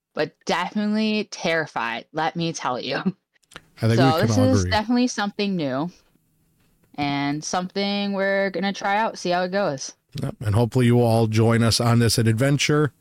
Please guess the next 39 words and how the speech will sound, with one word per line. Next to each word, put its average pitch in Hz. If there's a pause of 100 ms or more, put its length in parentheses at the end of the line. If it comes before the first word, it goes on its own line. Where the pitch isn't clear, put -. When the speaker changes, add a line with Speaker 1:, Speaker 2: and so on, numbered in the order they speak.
(460)
Speaker 2:
and, 104
uh, 101
have 117
fun 131
along 120
with 123
us. 120 (300)
This 117
episode 127
won't 117
be 113
as 107
long 117 (140)
as, 110
uh, 104
the 110
others 110
that 107
are 104
going 104
to -
come. 156 (640)
Um, 101
obviously, 104
'cause -
this 107
is -
just -
more 107
of 98
an 104
introduction, 117
and 120
I 113
really 117
can't 110
think 104
of 98
more 104